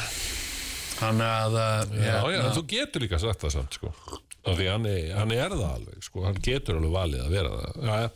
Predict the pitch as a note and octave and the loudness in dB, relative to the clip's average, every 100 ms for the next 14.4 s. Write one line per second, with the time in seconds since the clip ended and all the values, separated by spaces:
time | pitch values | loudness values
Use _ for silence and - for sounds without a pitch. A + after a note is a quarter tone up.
0 | - - - - F2+ D#3+ G#3 F3+ F#2+ - | -8 -6 -6 -2 0 0 0 0 -2 -6
1 | - - - - - G2 A#2+ A2+ A2+ G#2+ | -20 -18 -10 -6 0 2 2 2 2 0
2 | D#2+ - - - - - - - - - | -4 -12 -10 -8 -6 -10 -16 -20 -20 -4
3 | - - - - - - A#2+ C3 G3 A#3 | 0 0 0 -2 -4 -2 0 2 2 2
4 | G#3+ G3+ - G#3 E3+ C#3+ F#3+ A3 G#3 - | 2 0 0 -2 0 0 2 2 0 -2
5 | - G#3+ A#3+ G3 G3 - E3 D#3+ D3+ C#3+ | -2 0 0 0 -2 -2 -2 0 2 2
6 | D3 G3+ G3 - F#2 - - _ _ _ | 0 -2 -2 -2 -2 -2 -10 _ _ _
7 | _ - A#2 G#2+ G#2 C#3+ C#3 C#3 G#2+ G2+ | _ -6 0 0 2 0 0 2 2 2
8 | - _ _ - - D#3+ B2 A#2 A2+ A#2 | -2 _ _ -8 -4 0 2 2 2 2
9 | B2 C3 A#2 A2 A2 - B2+ A#2+ A2+ B2+ | 2 2 2 2 0 -2 0 2 2 2
10 | B2+ A2 G2 G2+ G2 D3 C3 - D2+ - | 2 2 2 2 2 2 0 -2 -6 -6
11 | - G2+ F#2 G#2+ C3+ E2+ B1+ - - - | -6 0 2 2 0 0 -2 -6 -14 -18
12 | _ - A2+ F#2 - - - A#2+ A2+ A2 | _ 0 2 2 -2 -4 -2 -2 0 0
13 | A2 G#2+ C3 D3 B2 A#2+ B2+ B2 A#2+ A2+ | 2 2 2 2 2 2 2 2 0 0
14 | A#2 B2 B2 A#2 | 0 -2 -2 0